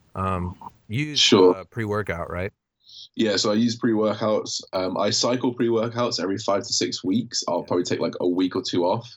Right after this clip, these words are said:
Speaker 1: Yeah, so
Speaker 2: Um,
Speaker 1: you know.
Speaker 2: like, caffeine is so good for performance. I don't care who says it. Like,
Speaker 1: Yeah.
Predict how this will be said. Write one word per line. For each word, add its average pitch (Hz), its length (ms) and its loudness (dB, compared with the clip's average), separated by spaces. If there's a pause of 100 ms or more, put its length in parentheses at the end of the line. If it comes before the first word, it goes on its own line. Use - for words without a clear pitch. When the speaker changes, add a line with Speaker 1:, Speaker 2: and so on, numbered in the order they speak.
(220)
Speaker 1:
Yeah, 90 140 -18
so - 200 -20
Speaker 2:
Um, 85 280 0
Speaker 1:
you 87 60 -2
know. 92 140 -16 (420)
Speaker 2:
like, 90 240 0
caffeine 110 420 2
is 85 380 0
so 104 360 2
good 95 240 0
for 92 80 -4
performance. 87 580 -4
I 95 40 2
don't 90 160 0
care 87 260 0
who 90 140 2
says 85 260 0
it. 95 240 -2
Like, 82 220 -2
Speaker 1:
Yeah. 110 260 -4